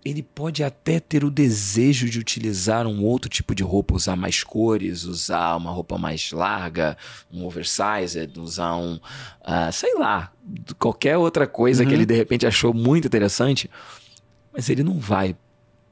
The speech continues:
Speaker 1: usar porque ele não vai se sentir seguro ali.
Speaker 2: Sim.
Speaker 1: É, porque você pode utilizar, é, é, a roupa pra v-, pra várias coisas, ou pra afrontar,
Speaker 2: Sim.
Speaker 1: ou pra se
Speaker 2: As intenções
Speaker 1: afirmar.
Speaker 2: podem variar.
Speaker 1: É,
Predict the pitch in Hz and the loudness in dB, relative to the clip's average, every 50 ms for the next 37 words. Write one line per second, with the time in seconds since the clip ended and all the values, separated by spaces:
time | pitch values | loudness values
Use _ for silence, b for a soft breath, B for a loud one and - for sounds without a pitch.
0 | _ _ _ _ - 98 92 101 95 - - 113 110 107 107 104 - - - 107 | _ _ _ _ -4 -2 0 0 0 2 2 2 2 4 2 2 0 -2 -2 0
1 | - - - - - 123 113 101 98 98 95 87 80 76 - - - 120 117 113 | 0 2 0 0 -2 -2 0 2 4 4 6 4 4 2 0 -2 -2 0 0 0
2 | 117 113 - _ _ _ _ _ _ _ _ _ B B B B B B B B | -2 -4 -8 _ _ _ _ _ _ _ _ _ B B B B B B B B
3 | B B B - 110 101 95 98 - - - - 101 107 107 - 113 - - 117 | B B B -2 0 2 2 2 2 0 0 2 2 2 2 2 0 0 2 0
4 | 117 110 113 117 101 - - 113 113 107 95 92 110 98 95 95 92 92 90 - | 2 2 0 -2 -2 -2 -2 0 2 2 2 2 2 2 2 2 2 0 0 -2
5 | - - - - 95 92 90 90 87 82 - - - 90 92 90 87 87 - - | -4 -6 -2 0 2 2 4 2 2 0 0 -2 0 2 2 2 2 0 0 -2
6 | 101 90 90 92 98 107 127 131 - 107 98 - - 107 107 107 107 107 104 107 | -2 -4 -2 0 2 2 2 2 0 -2 -2 0 0 0 2 2 2 2 0 -2
7 | - - - 208 101 95 92 92 90 - _ _ _ _ _ _ _ _ _ _ | -4 -6 -14 -14 -14 -12 -12 -12 -14 -16 _ _ _ _ _ _ _ _ _ _
8 | - - 120 110 98 113 117 143 135 - - 101 92 95 95 92 80 110 110 113 | -2 0 0 2 2 2 2 2 2 2 0 2 2 2 2 2 2 2 2 2
9 | - 101 98 92 - - 90 87 85 85 - - 87 90 101 120 - _ _ _ | 2 0 -2 -2 -4 -6 -6 -6 -6 -6 -4 -2 -2 -2 -2 -4 -8 _ _ _
10 | _ B B B B B B B B B - - - 131 120 104 101 98 98 92 | _ B B B B B B B B B -14 -10 -8 -4 0 0 2 0 0 -2
11 | - 101 101 98 98 - - 120 120 - 147 139 - 151 151 131 - - 160 165 | -2 -2 0 0 -2 -2 -2 0 2 2 2 2 2 2 4 4 6 6 6 4
12 | 160 110 117 160 156 165 160 147 151 156 156 165 156 123 113 113 117 - _ - | 4 4 2 2 2 2 2 2 2 2 4 4 4 4 2 0 -2 -6 _ -14
13 | _ - - 90 87 | _ -2 0 0 0